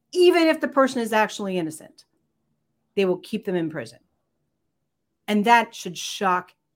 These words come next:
everybody. We do, our, you, some of our Supreme Court justices have famously said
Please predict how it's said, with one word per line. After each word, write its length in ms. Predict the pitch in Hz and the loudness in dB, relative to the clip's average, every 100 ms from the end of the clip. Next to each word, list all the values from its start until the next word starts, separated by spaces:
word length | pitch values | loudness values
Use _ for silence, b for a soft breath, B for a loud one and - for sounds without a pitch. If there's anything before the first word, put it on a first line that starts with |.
| - | -8
everybody. 580 | 170 147 - - _ _ _ _ _ - | -6 -6 -14 -20 _ _ _ _ _ -6
We 200 | 214 254 | -2 0
do, 340 | 247 - 185 - | -2 -8 -10 -2
our, 300 | 202 196 185 _ - | 0 0 -4 _ -16
you, 140 | 180 - _ _ _ _ _ | -16 -16 _ _ _ _ _
some 200 | - 233 | -4 0
of 100 | 240 | 2
our 100 | 220 | 0
Supreme 320 | 202 - 254 262 | -2 -2 -2 2
Court 180 | 254 | 0
justices 420 | 254 233 240 226 214 | 0 -4 -6 -12 -10
have 160 | 165 | -10
famously 720 | - - 247 269 277 277 254 | -12 -2 0 2 0 -2 -6
said 320 | 247 180 - | -4 -6 -8